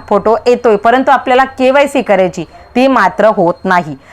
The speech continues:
तर हे झालं सहा महिने. तर तीन वर्ष वयोगटातील लाभार्थ्यांसाठी ही अडचण येत आहे, परंतु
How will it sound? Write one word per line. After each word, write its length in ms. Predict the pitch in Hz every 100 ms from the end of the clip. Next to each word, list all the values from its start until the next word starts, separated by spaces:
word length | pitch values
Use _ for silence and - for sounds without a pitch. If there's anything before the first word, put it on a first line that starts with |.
| - -
तर 40 |
हे 300 | 247 214 269
झालं 340 | 254 247 214 240
सहा 360 | - 226 208
महिने. 260 | 214 214 202
तर 120 | 220
तीन 260 | 214 233 240
वर्ष 260 | 214 190
वयोगटातील 640 | 196 185 175 185 190 214
लाभार्थ्यांसाठी 840 | 202 180 175 175 190 190 190 160 185
ही 260 | 156 214 -
अडचण 380 | 165 160 185 190
येत 160 | 170 170
आहे, 320 | 180 170 156 123 - - _
परंतु 460 | 254 269 302 277